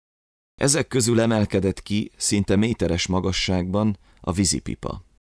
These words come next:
amibe Devla egy kis darab extrát hozott. Még egyszer utoljára mondta, „Maga az úr szólott, hogy adjál neki, fiam.”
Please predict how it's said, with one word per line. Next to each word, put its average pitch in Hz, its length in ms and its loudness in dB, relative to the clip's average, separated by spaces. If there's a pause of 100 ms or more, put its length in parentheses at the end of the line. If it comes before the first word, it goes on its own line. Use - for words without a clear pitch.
(320)
amibe 98 380 2
Devla 95 560 2
egy 95 340 -4
kis 98 220 -2
darab 80 340 0
extrát - 580 -4
hozott. - 540 -8 (500)
Még 98 320 2
egyszer - 300 -2
utoljára - 440 -4
mondta, - 400 -4 (720)
„Maga 107 380 2
az 107 180 2
úr 127 300 2
szólott, 117 920 0 (320)
hogy 95 280 0
adjál 87 460 2
neki, 76 240 -4
fiam.” - 460 -8